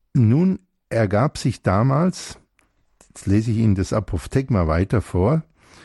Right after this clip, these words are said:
nun ergab sich damals für die Väter die Notwendigkeit, zehn Brüder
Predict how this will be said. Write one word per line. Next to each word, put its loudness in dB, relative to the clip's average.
nun 2
ergab 0
sich -4
damals 0
für -6
die 0
Väter -2
die 0
Notwendigkeit, 0
zehn 2
Brüder 0